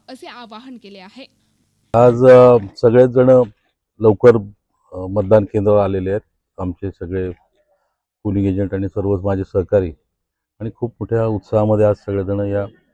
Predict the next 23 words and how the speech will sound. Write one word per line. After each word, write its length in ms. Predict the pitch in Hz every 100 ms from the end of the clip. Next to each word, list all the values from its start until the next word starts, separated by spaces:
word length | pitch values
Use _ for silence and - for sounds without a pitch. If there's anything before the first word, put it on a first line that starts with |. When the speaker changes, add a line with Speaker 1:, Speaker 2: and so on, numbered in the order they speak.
| _ _ _
Speaker 2:
लोकशाहीने 580 | 101 95 - 110 104 104
जो 80 | 104
आपल्याला 460 | 95 104 104 104 90 -
मतदानाचा 540 | 92 98 98 101 101
अधिकार 400 | 92 92 92 95
दिलेला 360 | 90 90 85 87
आहे, 80 | 80 _ _ _ _ _ _ _ _ -
तो 140 | 104 - 87
बजावण्यासाठी 520 | 95 101 101 101 98
या 100 | 95
ठिकाणी 360 | 90 - 98
सर्वजण 420 | 90 95 90 95 95 -
सहभागी 340 | 101 92 90 92
झालेले 280 | 90 82 90
आहेत 160 | - _ _ _ _ _ _ _ _
आणि 160 | 113 120
व्यवस्थित 400 | 110 107 - -
शांततेने 560 | - 104 92 101 107 104
दिवसभर 360 | 107 107 104
ही 160 | 104 107
प्रक्रिया 560 | - _ - 101 104 101
पार 220 | 104 98
पाडावी 380 | - 104 98